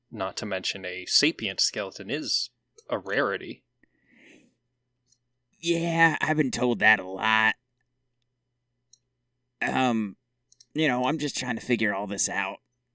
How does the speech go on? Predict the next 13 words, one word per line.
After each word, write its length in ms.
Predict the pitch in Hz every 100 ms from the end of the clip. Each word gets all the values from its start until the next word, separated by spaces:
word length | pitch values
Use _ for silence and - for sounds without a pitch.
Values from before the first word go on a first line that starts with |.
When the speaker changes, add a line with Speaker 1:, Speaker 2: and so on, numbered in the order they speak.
| _
Speaker 2:
still, 580 | - - 104 101 104 107
so. 600 | - 85 87 87 95 - - _ _ _ _ _ _ _ _ _ _ _ _ _ _ _ _ _ _ _ _ _ _ _ -
Speaker 1:
My 180 | 127 123
parents 440 | - 180 180 -
say 300 | - 165 160
that 260 | 147 139 -
college 460 | - 143 135 131
is 140 | 127 -
the 80 | -
perfect 360 | 127 110 110
place 300 | - 101 -
for 140 | - 98
that. 320 | 82 67